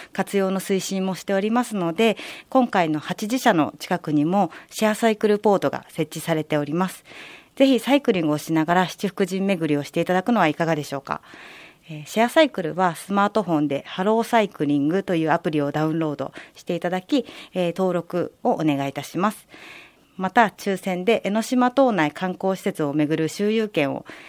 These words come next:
えー、プレゼントするキャンペーンも行っておりますので、ぜひそちらもご参加ください。こちらはInstagramの観光公式アカウント、ビジットアンダーバー藤沢をフォローしていただきまして、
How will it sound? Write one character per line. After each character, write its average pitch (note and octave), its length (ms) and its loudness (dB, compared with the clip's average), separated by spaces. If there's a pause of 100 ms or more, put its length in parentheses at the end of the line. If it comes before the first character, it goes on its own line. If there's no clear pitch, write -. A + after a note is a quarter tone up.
(120)
え E3 80 -2
ー、 D#3 40 -4
プ G#3 100 2
レ A3 80 6
ゼ G3+ 100 0
ン E3 60 0
ト D3+ 80 -10
す - 120 -12
る D3+ 80 -4
キ - 120 -6
ャ G3 80 0
ン G3+ 60 -2
ペ A3+ 200 6
ー F3+ 80 2
ン D#3 60 2
も D3 180 -2 (300)
行 E3 160 -2
っ F3+ 180 -2
て F#3+ 120 -2
お F#3 60 4
り G3 120 -4
ま G#3+ 140 0
す F#3+ 120 -10
の D#3 160 -2
で、 A#3 260 0 (300)
ぜ B3+ 100 6
ひ B3 80 2
そ F#3+ 100 -6
ち - 120 -6
ら D3+ 100 2
も D3 280 0
ご D#3 100 -10
参 D3 240 -4
加 D3 80 -8
く D3 100 -8
だ C#3 140 -8
さ A3 160 0
い。 - 100 -6 (720)
こ - 120 -12
ち - 100 -8
ら B3+ 100 6
は C4 120 6
Instagram A3 560 4
の E3 360 2 (120)
観 A3 200 0
光 A3+ 200 4
公 A3 200 -2
式 - 240 -4
ア F#3 80 2
カ E3+ 180 2
ウ D3 80 0
ン D3 60 -4
ト、 - 300 -4 (400)
ビ B3+ 120 6
ジ A#3 120 0
ッ G3+ 80 0 (180)
ト G3+ 240 0 (140)
ア F3 100 2
ン F3+ 160 0
ダ E3+ 220 2
ー - 40 -4
バ E3 160 2
ー - 20 -6
藤 D#3+ 240 -6
沢 D#3 360 0 (320)
を B3 160 2
フ - 100 -4
ォ - 40 2
ロ F#3 120 4
ー - 20 -6
し - 60 -8
て E3 120 -6
い D3+ 40 -4
た D#3+ 100 -2
だ D#3 80 -2
き F#3 140 -8
ま F3+ 120 -4
し - 120 -14
て、 C4 260 0